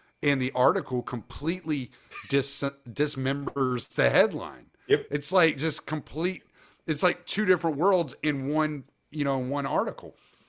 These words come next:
Speaker 1: And so the, and I don't blame people for this. Like, it, it's not, it, I don't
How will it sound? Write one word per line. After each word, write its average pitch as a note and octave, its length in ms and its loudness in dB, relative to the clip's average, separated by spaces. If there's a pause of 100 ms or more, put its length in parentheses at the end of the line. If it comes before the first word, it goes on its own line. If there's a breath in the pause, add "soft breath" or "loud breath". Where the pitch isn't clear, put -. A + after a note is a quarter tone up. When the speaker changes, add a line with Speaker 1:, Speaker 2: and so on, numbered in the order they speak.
(380 soft breath)
Speaker 1:
And C#3 160 -4
so C#3+ 460 2 (1120)
the, G2+ 200 -4 (120)
and D#3 260 2 (500 soft breath)
I E3+ 100 6
don't A#3 240 2
blame C3+ 640 2
people G2+ 400 -10
for E2 240 -16
this. - 360 -16
Like, A2 300 0
it, C3+ 240 -6
it's - 280 -8
not, D#3+ 380 -2 (400)
it, B2 160 -12 (180)
I A#2 100 -2
don't G3 200 -2